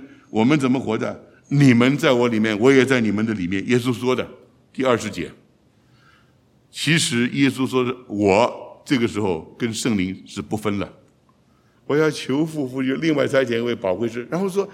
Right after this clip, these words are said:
“我们要到他那里去。”耶稣对他们说：“主啊，怎么样？为什么向我们显现，不向世人显现呢？”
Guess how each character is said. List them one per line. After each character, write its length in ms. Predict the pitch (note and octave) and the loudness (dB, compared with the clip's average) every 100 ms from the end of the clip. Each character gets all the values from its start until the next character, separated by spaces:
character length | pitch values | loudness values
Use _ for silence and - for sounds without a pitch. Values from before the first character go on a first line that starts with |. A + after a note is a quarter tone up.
| - - | -20 -10
“我 280 | - D3 C#3+ | 2 8 8
们 200 | C#3+ G3 | 8 8
要 160 | B3 G3 | 8 6
到 180 | D#4+ - | 4 2
他 160 | F3 | 2
那 120 | F#3+ F3 | 2 2
里 120 | B2 | 0
去。” 200 | G#2+ C#3+ E3 | 0 -2 2
耶 100 | F3+ | 0
稣 300 | E3+ F3+ F3 - - | 4 2 0 -8 -8
对 140 | - D3+ | 0 2
他 40 | |
们 120 | D#3 | 2
说 120 | C#3+ D3+ - - - _ _ _ _ | 0 -4 -10 -20 -20 _ _ _ _
：“主 160 | D#3 E3 | 0 4
啊， 340 | E3+ D3+ D3+ - - - | 4 4 -4 -14 -18 -4
怎 120 | F3 | 2
么 100 | F3+ | 4
样？ 280 | A#3 G3+ - | 4 4 0
为 140 | C#4 A#3 | 0 0
什 140 | F3 | 0
么 80 | E3+ | -2
向 240 | F#3 F#3 | 2 2
我 80 | C#3+ | 2
们 100 | D#3 | 0
显 200 | D3 B2+ | 0 2
现， 160 | C#3+ C#3 | 2 2
不 160 | - | 2
向 200 | G#3 F#3+ | 2 2
世 200 | D#3 - | 2 0
人 120 | D3 D3+ | -2 0
显 240 | C3 G#2+ | 2 2
现 160 | D3+ E3 | 2 2
呢？” 220 | F3+ | 2